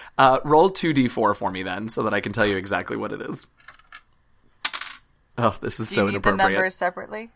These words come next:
Speaker 1: No, you can add them together.
Speaker 2: Five.
Speaker 1: Okay. This is super inappropriate, so if you are sensitive or with small children, warning. Um, so the one that we're not gonna do <laughs> is that the next morning you wake up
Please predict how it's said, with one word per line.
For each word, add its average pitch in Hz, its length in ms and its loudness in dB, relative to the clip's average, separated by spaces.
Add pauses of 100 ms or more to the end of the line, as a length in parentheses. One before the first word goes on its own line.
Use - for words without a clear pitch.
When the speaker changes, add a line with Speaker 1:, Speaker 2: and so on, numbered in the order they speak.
Speaker 1:
No, 120 320 6
you 101 140 2
can 101 100 -6
add 87 120 -2
them 101 80 -12
together. 104 300 -10 (300)
Speaker 2:
Five. 170 380 -6 (560)
Speaker 1:
Okay. 104 220 0 (400)
This 143 120 4
is 139 100 4
super 143 220 4
inappropriate, 117 680 2
so 107 360 -2 (460)
if - 120 -12
you 113 120 2
are 104 340 4
sensitive 110 500 0
or 110 140 0
with 104 120 0
small 104 180 2
children, 95 440 -2 (300)
warning. 101 460 0 (560)
Um, 135 240 2
so 180 120 4
the 170 80 4
one 202 120 6
that 254 80 2
we're 180 80 0
not 127 320 4
gonna 110 160 -2
do 95 380 -8 (420)
<laughs> - 460 -12
is 143 100 4
that 139 120 0
the 151 60 2
next 151 220 4
morning 165 240 4
you 127 140 0
wake 127 280 2
up 147 160 2